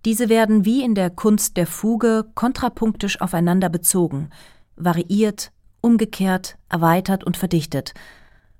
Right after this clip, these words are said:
Zum Schluss wechseln sich die zentralen Motive immer schneller ab, analog zur Engführung der Fuge. Durch diese Mittel bekommt das Gedicht seine suggestive Wirkung.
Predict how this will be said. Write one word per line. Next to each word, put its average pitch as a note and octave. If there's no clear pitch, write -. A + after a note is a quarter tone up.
Zum G#3+
Schluss A#3
wechseln C4+
sich A#3
die A3+
zentralen G3
Motive G3+
immer G#3+
schneller G3
ab, -
analog G#3
zur -
Engführung D3+
der D#3+
Fuge. E3
Durch A#3
diese D#4
Mittel A#3+
bekommt G3
das E3
Gedicht F#3
seine E3+
suggestive E3+
Wirkung. C#3